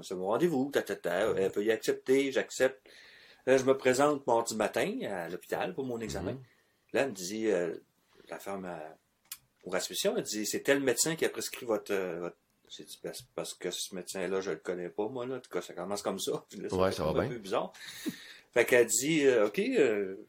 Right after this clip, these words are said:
Speaker 1: je suis médecin de famille, parfait, nan, nan, nan. » Fait qu'elle dit, « Va, va de tel corridor, euh,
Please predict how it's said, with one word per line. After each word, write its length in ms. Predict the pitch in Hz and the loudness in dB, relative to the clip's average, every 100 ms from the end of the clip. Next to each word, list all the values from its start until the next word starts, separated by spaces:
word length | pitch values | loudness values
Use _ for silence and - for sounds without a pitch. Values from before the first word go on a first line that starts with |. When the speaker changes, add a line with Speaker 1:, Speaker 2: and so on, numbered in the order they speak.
| - 92 | -14 -12
Speaker 1:
je 100 | 90 | -12
suis 180 | - 95 90 _ | -8 -8 -8 _
médecin 180 | 123 - | 0 2
de 60 | 196 | 6
famille, 280 | 185 180 131 | 6 6 4
parfait, 460 | 110 - 92 117 | 0 0 2 4
nan, 140 | 95 92 | 2 -4
nan, 100 | - | -8
nan. » 160 | 80 - _ _ - _ - _ _ | -10 -12 _ _ -20 _ -20 _ _
Fait 240 | 151 160 - | -2 -2 -2
qu'elle 240 | 98 90 95 | -2 -2 -2
dit, « 160 | - 101 | -6 0
Va, 160 | 143 - | 0 0
va 120 | 113 | -4
de 60 | 117 | 2
tel 200 | 156 160 | 4 4
corridor, 600 | 143 117 104 139 180 135 | 2 6 8 8 4 0
euh, 140 | 98 | -2